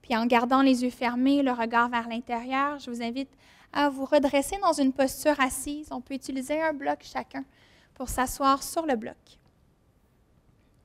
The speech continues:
de manière à trouver un peu plus d'allongement dans la colonne.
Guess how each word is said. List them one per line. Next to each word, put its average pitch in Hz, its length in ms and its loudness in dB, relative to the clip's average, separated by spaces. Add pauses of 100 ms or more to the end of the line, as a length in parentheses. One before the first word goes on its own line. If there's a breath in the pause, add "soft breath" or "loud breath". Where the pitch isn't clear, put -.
(100)
de 269 160 -6
manière 240 440 2
à 254 60 -2
trouver 262 420 0
un 254 120 -2
peu 277 100 -12
plus 302 240 -6
d'allongement 240 600 2
dans 240 100 0
la 214 140 0
colonne. 233 360 0